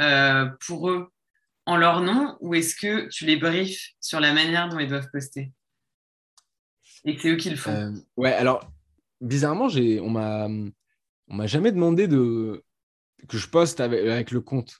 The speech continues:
Speaker 2: en fait, que,
Speaker 1: Ok.
Speaker 2: manuellement.
Speaker 1: Ok.
Speaker 2: Euh, donc, je prends pas le, la main. Ce qu'on fait, c'est qu'en fait, on a des documents,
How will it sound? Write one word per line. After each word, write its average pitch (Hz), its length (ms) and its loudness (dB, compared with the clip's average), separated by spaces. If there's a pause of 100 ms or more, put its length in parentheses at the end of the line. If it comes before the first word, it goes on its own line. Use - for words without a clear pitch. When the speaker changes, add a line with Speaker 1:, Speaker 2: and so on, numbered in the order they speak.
Speaker 2:
en 101 80 -18
fait, - 280 -8
que, - 100 -12
Speaker 1:
Ok. - 220 -6
Speaker 2:
manuellement. 110 560 -4 (720)
Speaker 1:
Ok. 131 160 -16
Speaker 2:
Euh, 98 440 -8 (1040)
donc, 113 120 -4
je 107 100 -2
prends 113 220 -4
pas 160 140 4
le, 113 340 2
la 104 180 -4
main. 131 260 -4 (480)
Ce - 100 -20
qu'on 139 160 2
fait, 180 200 6
c'est - 120 -4
qu'en 120 120 2
fait, 135 120 4
on 127 60 0
a 110 80 0
des 110 100 -4
documents, 120 580 -4